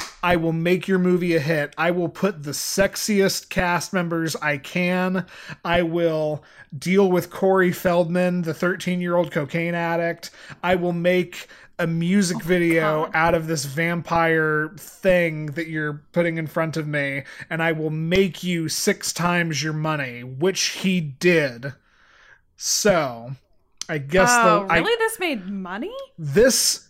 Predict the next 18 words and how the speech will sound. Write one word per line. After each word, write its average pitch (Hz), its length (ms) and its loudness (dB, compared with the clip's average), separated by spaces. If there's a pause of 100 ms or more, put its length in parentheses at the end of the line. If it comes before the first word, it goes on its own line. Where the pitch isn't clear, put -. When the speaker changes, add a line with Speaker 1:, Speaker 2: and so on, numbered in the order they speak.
Speaker 1:
had 190 200 4
a 180 80 4
budget 190 540 4
of, 170 320 4
and 170 160 2
I 170 60 4
know 196 120 6
I, 226 240 4
I 202 80 2
know 240 140 4
I 262 40 8
usually 214 340 2
do 190 180 8
this 185 160 2
at - 60 -18
the 175 120 0
end, 151 160 2
but 147 140 -2